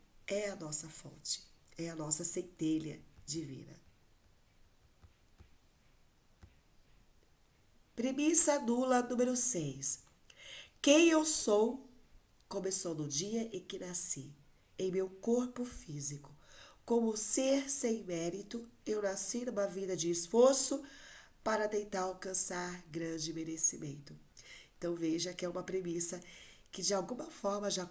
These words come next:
foi contemplada aqui nos dizeres deste livro. Então, busque compreender que não importa o que os outros pensam sobre você. Importa apenas o que você pensa.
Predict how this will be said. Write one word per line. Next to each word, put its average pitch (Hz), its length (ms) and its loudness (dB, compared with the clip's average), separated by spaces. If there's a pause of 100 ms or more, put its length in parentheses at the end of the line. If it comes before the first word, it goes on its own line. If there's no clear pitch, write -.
foi 233 220 -4
contemplada 220 800 -8
aqui 175 400 -10 (640)
nos 185 260 -8
dizeres 170 560 -2
deste 156 320 -4
livro. 139 360 -14 (760)
Então, 233 300 -6
busque 240 540 4
compreender 214 1000 -4
que 180 340 -6 (480)
não 330 160 -2
importa 214 600 2
o 202 40 -14
que 208 100 -4
os 190 160 0
outros 185 360 0 (160)
pensam 214 500 0
sobre 170 500 0
você. 151 600 -2 (1300)
Importa 247 580 2
apenas 233 460 0
o 220 60 0
que 247 140 -4
você 254 440 12
pensa. 220 800 2